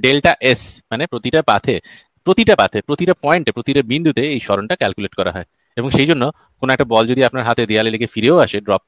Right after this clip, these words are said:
মানে আপনি ছুঁড়লেন, দেয়ালে লেগে ফিরে এলো, আপনার যে কৃতকার্য সেইটা কিন্তু শূন্য হয় না, কারণ প্রতিটা ডেল্টা এস, এই জন্য ডেল্টা এফ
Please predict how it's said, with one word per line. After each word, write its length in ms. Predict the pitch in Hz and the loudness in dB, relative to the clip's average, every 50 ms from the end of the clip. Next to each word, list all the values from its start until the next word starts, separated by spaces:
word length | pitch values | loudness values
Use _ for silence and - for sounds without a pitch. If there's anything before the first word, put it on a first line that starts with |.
| - 82 90 | -10 -8 -6
মানে 140 | 101 98 98 | -4 -4 -4
আপনি 220 | 92 - 107 98 - | -4 -6 -8 -12 -10
ছুঁড়লেন, 320 | - 139 131 113 104 117 - - - - _ - | -8 -8 -2 -2 -2 -2 -2 -6 -20 -20 _ -2
দেয়ালে 200 | 107 110 104 104 | 0 2 2 2
লেগে 160 | 101 104 104 | 2 -2 -2
ফিরে 180 | 101 - 143 196 | -2 2 4 6
এলো, 280 | 180 127 98 98 147 190 _ - - - - | 6 6 4 2 0 -6 _ -12 -16 -4 0
আপনার 340 | - - - - 165 175 175 | 0 0 0 0 -4 -4 -2
যে 120 | 170 190 | -2 -4
কৃতকার্য 580 | _ - 135 - 165 - 147 123 196 - 160 185 | _ -6 -6 -4 0 2 2 2 2 0 -6 -6
সেইটা 240 | - 131 113 104 | -4 -4 -4 -4
কিন্তু 240 | 101 110 120 196 208 | -4 -8 -6 -8 -8
শূন্য 320 | 202 - - 123 117 117 123 | -8 -8 -8 -8 -6 -6 -6
হয় 260 | 113 - 92 92 95 | -4 -2 -2 -4 -2
না, 220 | 98 117 104 - _ _ _ _ - _ _ - | 0 0 -2 -2 _ _ _ _ -20 _ _ -2
কারণ 160 | 104 127 151 | -2 -2 -2
প্রতিটা 380 | - 120 113 - 113 - 160 160 | -4 -8 -8 -8 -2 -2 -2 0
ডেল্টা 420 | 117 127 135 156 170 - 190 165 | 2 2 4 4 4 2 2 2
এস, 280 | - 120 123 107 - - | 4 4 2 2 2 -2
এই 140 | 107 110 | -6 -4
জন্য 240 | 104 117 135 165 160 | -4 -4 -4 -6 -4
ডেল্টা 360 | 127 104 107 113 - 143 131 - - 107 98 - - | -2 0 0 0 0 0 0 -2 -4 -12 -14 -10 -2
এফ 200 | 120 135 185 - | 2 2 2 2